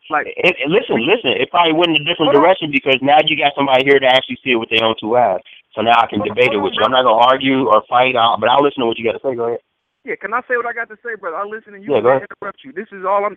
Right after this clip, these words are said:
Speaker 1: this is all I'm trying to say. I'm from Chicago, so I've seen it with my own two eyes. The police done pulled guns on me for no reason, just for speculation,
Speaker 2: Mm-hmm.
Speaker 1: and they was wrong. But the point that I'm
Speaker 2: Mm-hmm.
Speaker 1: trying to make, the reason why I said that the conversation went in the direction that I'm not liking is because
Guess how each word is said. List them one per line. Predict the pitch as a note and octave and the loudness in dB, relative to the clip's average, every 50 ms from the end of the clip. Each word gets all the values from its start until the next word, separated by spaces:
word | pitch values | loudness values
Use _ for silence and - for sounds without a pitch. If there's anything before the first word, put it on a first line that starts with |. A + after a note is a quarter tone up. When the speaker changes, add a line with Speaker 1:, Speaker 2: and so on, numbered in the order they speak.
| _ | _
Speaker 1:
this | F#3+ G3 E3+ | -16 -18 -16
is | D#3+ D3 | _ -8
all | D#3 F3+ F#3+ | -6 -6 -6
I'm | F#3+ G3 | -8 -10
trying | - - F#3+ F3+ F3 | -10 -10 -10 -10 -12
to | E3+ _ - | -12 _ -12
say. | C#3 | -10
I'm | A#2+ B2 F3 F#3 | -10 -10 -10 -10
from | - G#3+ G3+ - | -12 -14 -16 -16
Chicago, | - - - G3 G3+ F#3+ E3 D#3+ C3 B2 - _ _ _ _ _ | -18 -14 -8 -4 -4 -4 -4 -6 -8 -14 -20 _ _ _ _ _
so | - A#2+ | -16 -14
I've | C#3 F#3 - _ _ - | -12 -12 -14 _ _ -14
seen | A3 A3 G3 D#3 | -14 -12 -12 -12
it | C3 | -14
with | C#3 C#3 C#3 | -14 -14 -12
my | D3+ D#3 - | -12 -12 -12
own | - F3 F3+ E3+ D#3 _ | -12 -14 -14 -16 -18 _
two | - E3 F3+ | -10 -4 -2
eyes. | F3+ E3+ D#3+ D3 | -2 -2 -2 -4
The | C#3+ - | -8 -14
police | - C3+ D3 F3+ G#3 G3 - - | -16 -14 -12 -12 -12 -12 -14 -18
done | D#3 D3 _ | -20 -16 _
pulled | F3+ E3+ D#3+ D3+ | -12 -12 -10 -10
guns | D3 D3+ D#3 D3 C#3 | -10 -10 -10 -10 -12
on | C#3 C#3 | -14 -14
me | E3+ F#3+ G3 E3+ - _ _ _ _ _ _ | -14 -14 -14 -16 -18 _ _ _ _ _ _
for | C3 B2+ | -14 -8
no | C3 F3 A3+ B3 G#3+ | -4 -2 -2 -2 -4
reason, | D#3 E3 F3 E3 C#3+ A#2+ A2+ G#2+ _ _ | -6 -8 -10 -10 -10 -14 -16 -20 _ _
just | C3+ F3 F3 - | -8 -8 -6 -8
for | - C#3 | -12 -18
speculation, | - - - G3 F#3 - E3 D#3+ E3 G3 G3+ - A#2 | -12 -8 -8 -8 -8 -8 -10 -8 -6 -6 -8 -6 -6
Speaker 2:
Mm-hmm. | - E3+ E3+ | -6 -6 -6
Speaker 1:
and | D3 | -6
they | D#3+ | -10
was | D#3 C#3 C3 _ | -12 -16 -18 _
wrong. | - G3+ G#3 F#3+ C#3+ - _ _ _ _ _ _ _ | -16 -16 -14 -14 -16 -18 _ _ _ _ _ _ _
But | D#3 F3 E3 - | -8 -8 -8 -8
the | - D3 | -10 -16
point | _ - C4 B3+ G#3+ | _ -12 -10 -10 -8
that | G#3 G#3 | -10 -10
I'm | G#3 | -10
Speaker 2:
Mm-hmm. | A#2 A#2 | -8 -6
Speaker 1:
trying | A#2 F3+ F3+ | -6 -6 -6
to | D3+ | -8
make, | E3 G#3 A3 - - | -8 -10 -10 -10 -12
the | D3 D3 | -14 -14
reason | A3 B3 A#3 A#3 | -14 -14 -12 -10
why | G#3+ G3 | -8 -8
I | G3 - | -8 -8
said | - F3+ D#3+ | -10 -14 -14
that | D3+ C3+ B2+ | -14 -16 -16
the | C3+ C3 - - | -16 -16 -14 -12
conversation | G#3 G3+ F#3+ E3+ D#3 - - G3+ G#3 - - D3+ D3 D#3 | -10 -10 -10 -12 -16 -14 -14 -14 -14 -14 -16 -18 -16 -14
went | E3 D#3+ - | -14 -14 -14
in | D3 D3 | -14 -16
the | C#3 | -18
direction | C3 B2+ C3+ C3 D#3+ F3+ F3+ - - C#3+ | -16 -16 -10 -6 -4 -6 -6 -6 -10 -14
that | C3 C3+ | -12 -10
I'm | C#3+ E3+ F3 | -10 -8 -8
not | D#3+ D3+ B2+ | -8 -8 -6
liking | C#3+ F#3 A3+ A#3 - G3+ E3 | -6 -6 -8 -8 -8 -14 -18
is | D3+ | -18
because | D3 D#3+ D#3 - F3 D#3+ | -20 -20 -14 -12 -10 -10